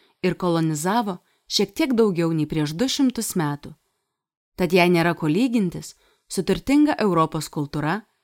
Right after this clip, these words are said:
ar su senovės civilizacijomis Azijoje, Afrikoje ar Amerikoje. Šios knygos tikslas –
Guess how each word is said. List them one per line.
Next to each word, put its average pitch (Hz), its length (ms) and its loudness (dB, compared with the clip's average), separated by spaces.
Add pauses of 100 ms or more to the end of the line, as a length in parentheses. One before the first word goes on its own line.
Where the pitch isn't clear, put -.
(340)
ar 247 140 0
su 285 140 -2
senovės 165 560 0
civilizacijomis 180 1120 -4 (460)
Azijoje, 190 720 0 (460)
Afrikoje 156 720 0 (420)
ar 240 140 0
Amerikoje. 151 720 -2 (1080)
Šios - 240 0
knygos 226 480 2
tikslas – 208 580 -4